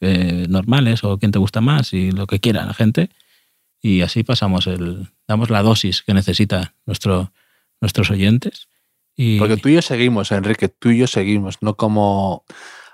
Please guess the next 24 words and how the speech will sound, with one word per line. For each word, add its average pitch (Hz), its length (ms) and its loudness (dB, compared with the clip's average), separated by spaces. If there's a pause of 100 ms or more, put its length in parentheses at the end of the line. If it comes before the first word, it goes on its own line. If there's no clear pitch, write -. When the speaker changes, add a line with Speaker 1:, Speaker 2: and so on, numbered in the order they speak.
(140)
Speaker 2:
algún 110 340 0
otro 104 800 -2 (380)
presidente 104 880 0
de 101 100 -8
España 107 420 -2
que 107 160 -6
se - 140 -8
baja, 90 720 -4 (100)
Speaker 1:
Sí, 90 320 -12
sí. - 60 -20 (260)
Speaker 2:
que 120 100 -8
se - 160 -4
baja 104 580 0
de 98 100 -4
forma 107 420 0
oportunista. 107 640 -2
Tú 127 220 -2
y 120 120 2
yo 123 120 0
seguimos 113 640 -2
cada 117 340 0
día 117 380 -2
aquí 113 460 -6 (500)
charlando 107 720 0